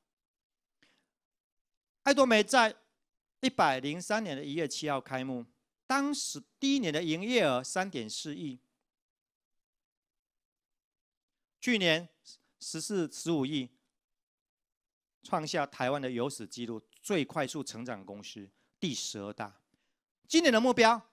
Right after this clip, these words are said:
二十四亿到三十亿，今年会进入到第几大？第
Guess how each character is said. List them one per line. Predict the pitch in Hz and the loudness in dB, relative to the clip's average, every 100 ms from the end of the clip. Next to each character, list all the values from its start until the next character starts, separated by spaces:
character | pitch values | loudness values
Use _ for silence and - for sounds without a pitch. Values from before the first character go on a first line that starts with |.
| _ | _
二 | 277 208 | 4 4
十 | - 175 | 2 -6
四 | - 226 | -6 -6
亿 | 208 165 | -6 -2
到 | 180 131 | 0 0
三 | - 160 160 | -2 -4 -4
十 | 123 | -8
亿， | 131 123 - | -8 -8 -12
今 | - 302 320 | 4 6 6
年 | 202 | 4
会 | 262 | 4
进 | - 262 | 2 0
入 | 240 | 4
到 | 233 | 4
第 | 220 277 | 4 0
几 | 170 | 4
大？ | 254 208 - _ _ _ _ _ _ _ _ _ _ _ _ _ _ _ _ _ _ _ | 6 6 2 _ _ _ _ _ _ _ _ _ _ _ _ _ _ _ _ _ _ _
第 | 254 180 226 | -2 -2 -4